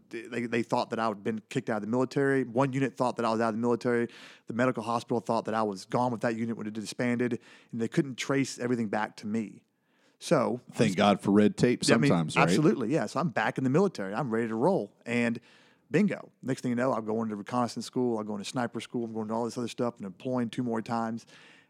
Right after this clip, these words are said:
Speaker 1: And just whatever. Well, in two thousand and ten, uh, I'm actually on a combat mission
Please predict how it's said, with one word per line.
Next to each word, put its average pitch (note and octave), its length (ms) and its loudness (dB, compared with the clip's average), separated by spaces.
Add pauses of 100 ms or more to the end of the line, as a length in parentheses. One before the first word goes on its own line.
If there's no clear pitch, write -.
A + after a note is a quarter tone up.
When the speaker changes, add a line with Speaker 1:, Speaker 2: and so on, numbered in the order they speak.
Speaker 1:
And A#2 420 -2 (680)
just - 200 -8 (140)
whatever. C3 360 0 (560)
Well, A#2 260 0
in G#2+ 80 -4
two C#3 140 -2
thousand A2+ 640 0 (180)
and G2+ 300 -6 (180)
ten, C3+ 460 0 (260)
uh, G2+ 320 -8
I'm A2 120 -8
actually A#2 260 -4
on G#2 60 -6
a F#2+ 140 -8 (300)
combat C3 400 -2
mission A#2 400 -6